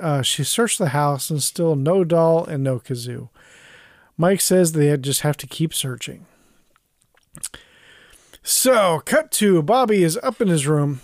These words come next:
He picks up a chair and climbs up in the top of his closet, pulls down his little piggy bank, shakes it around, and next thing you know, we see him at a toy shop. And Bobby says that he wants to buy something for his sister. He sees a,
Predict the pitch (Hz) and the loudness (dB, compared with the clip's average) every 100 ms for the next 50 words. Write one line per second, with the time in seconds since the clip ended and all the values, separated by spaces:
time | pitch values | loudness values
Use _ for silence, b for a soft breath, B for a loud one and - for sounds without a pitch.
0 | - - 165 254 262 240 170 - 151 147 | -16 -4 -2 0 0 0 0 0 2 2
1 | 143 135 202 226 208 185 175 180 151 - | 0 0 0 0 2 0 0 -2 -2 -6
2 | - - 226 226 175 147 - 143 139 127 | -12 -2 -2 0 -2 -2 -2 -2 0 -2
3 | 139 - b b - 226 196 175 170 170 | -6 -8 b b 0 0 2 2 2 2
4 | 143 147 156 - 151 131 117 123 247 - | 0 -2 -4 -4 -6 -6 -8 -12 -16 -20
5 | - b b b b - 170 170 196 160 | -20 b b b b -2 0 0 0 0
6 | 151 151 151 156 139 b b b b b | 2 2 0 -2 -8 b b b b b
7 | - 131 180 - 196 175 170 151 143 - | -6 0 0 2 2 4 4 2 0 2
8 | 220 214 - 165 160 - _ - 147 - | 0 0 -2 -2 -2 -6 _ -8 -6 -4
9 | - 349 247 - 135 90 - - - _ | -2 0 0 0 -2 -4 -14 -18 -18 _
10 | B B B B 139 180 190 196 202 185 | B B B B 0 2 4 2 2 2
11 | 175 156 156 175 - 147 220 202 226 202 | 2 2 2 0 -2 0 0 2 -2 -2
12 | 208 190 - 156 - - 147 - 185 175 | -2 -2 -2 -2 -2 -4 -4 -8 -18 -20
13 | _ _ - B B B 151 - 190 180 | _ _ -20 B B B -4 -2 2 2
14 | 170 147 | 2 0